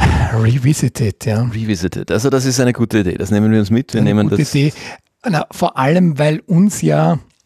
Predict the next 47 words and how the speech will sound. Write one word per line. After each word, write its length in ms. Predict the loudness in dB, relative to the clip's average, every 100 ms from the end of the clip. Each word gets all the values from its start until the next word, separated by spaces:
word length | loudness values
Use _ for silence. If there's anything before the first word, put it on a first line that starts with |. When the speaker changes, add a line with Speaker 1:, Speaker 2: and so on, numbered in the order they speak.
| _ _ -20 -6
Speaker 1:
weil 180 | -2 0
uns 340 | 2 2 2
ja 460 | 2 2 2 2 0
manchmal 340 | -2 0 2 0
auch 80 |
der 180 | 0 -2
Stoff 380 | -2 -4 -8 -6
einfach 260 | -6 -6 -6
ausgeht. 480 | -6 -6 -6 -6
So 80 | -4
Speaker 2:
Mhm. 40 | -4
Speaker 1:
ehrlich 200 | -2 -2
müssen 180 | -2 -2
wir 60 |
auch 140 | -4 -6
sein. 320 | -8 -6 -8 -10 -20 _ _ _ _
Weil 320 | -4 0 0
manchmal 420 | 0 0 0 0
denken 280 | 0 0 0
wir 60 | 0
uns, 80 | 0
jetzt 160 | 0
hatten 260 | -2 0 0
wir 80 | 2
schon 200 | 2 0
zwanzig 400 | 0 -2 -2 -2
Gästinnen 400 | -2 -2 0 0
dabei. 440 | 0 0 0 0 -2 _ _ _ _ _ _ _ _ _ -20 -10
Wir 100 | -8
kennen 340 | -4 0 0
schon 180 | 0 -4
so 120 | -6
viele. 400 | -4 -4 -2 -6 -8 -16 -8
Deswegen 260 | -2 0
sind 160 | 2 0
wir 100 | 0
umso 220 | 0 2
erfreuter, 600 | 0 0 0 0 0 0 2
dass 200 | 0 0
wir 120 | 0
heute 300 | -2 0 -2
auch 100 | 0
neue 220 | 0 0
Leute, 480 | -2 -4 -2 0 0 -2 -16 -20 -8
ähm, 240 | -2 0 0
begeistern 600 | -2 -4 -4 -2 0 -2
können, 360 | 0 0 0